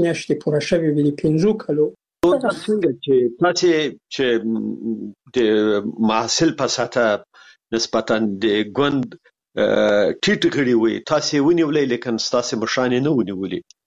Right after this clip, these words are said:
Speaker 1: اه، دا خبرې موږ ته هم دلچسپې معلومېدلې.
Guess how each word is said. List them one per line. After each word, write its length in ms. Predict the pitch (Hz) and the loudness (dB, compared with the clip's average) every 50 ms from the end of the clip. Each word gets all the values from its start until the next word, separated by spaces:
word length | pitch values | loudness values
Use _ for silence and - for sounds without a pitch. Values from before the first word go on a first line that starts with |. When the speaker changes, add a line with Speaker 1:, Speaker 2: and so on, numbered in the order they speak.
| _ _ _ _ _ _ _ _ _ _ _ _ _ | _ _ _ _ _ _ _ _ _ _ _ _ _
Speaker 1:
اه، 220 | - 220 208 214 226 | 2 2 4 4 2
دا 240 | 226 - 262 254 269 269 262 254 247 233 226 | 2 2 0 2 2 2 2 2 2 0 -2
خبرې 380 | 220 - - 240 208 233 233 233 226 226 | -4 -2 -2 0 2 2 2 2 2 2
موږ 100 | 240 220 | 2 0
ته 100 | - 233 | 0 -2
هم 100 | 233 226 196 165 165 165 170 175 | 0 0 0 0 -2 -4 -6 -2
دلچسپې 600 | 156 165 160 160 - - 190 185 - - - 156 | 0 0 0 0 0 -2 -2 -2 -2 -2 -2 -2
معلومېدلې. 600 | 143 143 139 143 151 151 151 143 160 147 131 | -2 -2 -6 -10 -14 -16 -16 -16 -16 -18 -18